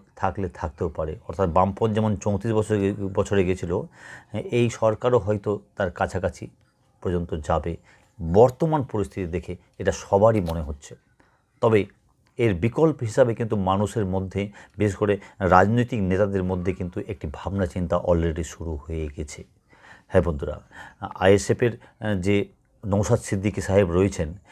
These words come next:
তিনি কিন্তু ইঙ্গিত দিয়েও দিয়েছেন। তিনি একটি প্রেস মিটে বলেছেন যে রাজ্যে সময় এসেছে শাসককে ক্ষমতাচ্যুত করার জন্য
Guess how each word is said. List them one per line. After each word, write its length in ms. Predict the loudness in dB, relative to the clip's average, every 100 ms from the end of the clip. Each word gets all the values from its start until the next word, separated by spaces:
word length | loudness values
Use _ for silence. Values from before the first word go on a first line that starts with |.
| -20 _
তিনি 200 | -2 0
কিন্তু 360 | 0 -2 -4 -4
ইঙ্গিত 280 | -2 0 0 -2 -2
দিয়েও 220 | 4 4
দিয়েছেন। 400 | 4 -2 -6 -10 -14 -20 _ -20 -20 _
তিনি 280 | -2 0 0
একটি 340 | -2 0 0 -2 _ 0
প্রেস 300 | 2 2 -4 _ _
মিটে 320 | -2 0 2 2
বলেছেন 520 | 6 4 4 0 -4 -10 -20 -18 -6 -2
যে 260 | 0 -2 -6 _
রাজ্যে 680 | -4 4 8 8 6 2 2
সময় 480 | 0 0 2 4 2 2
এসেছে 460 | 0 0 -2 -4 -6 -20 _ _ _ -18
শাসককে 680 | 6 6 6 2 -2 -2 -6
ক্ষমতাচ্যুত 640 | -4 -2 0 0 -2 -2
করার 380 | 0 4 6 6
জন্য 300 | 2 0 -2